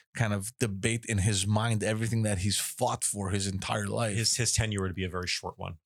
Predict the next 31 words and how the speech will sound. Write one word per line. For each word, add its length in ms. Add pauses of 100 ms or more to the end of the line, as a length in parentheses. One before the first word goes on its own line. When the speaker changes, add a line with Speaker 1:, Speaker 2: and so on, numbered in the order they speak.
Speaker 1:
Yeah. 200 (840)
Speaker 2:
So. 320 (1200)
Speaker 1:
Uh, 720 (140)
yeah. 320 (460)
Th-, 140
okay, 200
so 380 (440)
the 140
election 320
comes 260
around. 320
What 140
do 60
you 60
guys 220
need 200
to 100
win? 220 (840)
Speaker 2:
Uh, 160
for 300
the, 340
the 120
next 300
general 280
election, 280
Speaker 1:
Yeah. 160 (460)
Speaker 2:
I 120
think 280
that 140
we 160
need, 720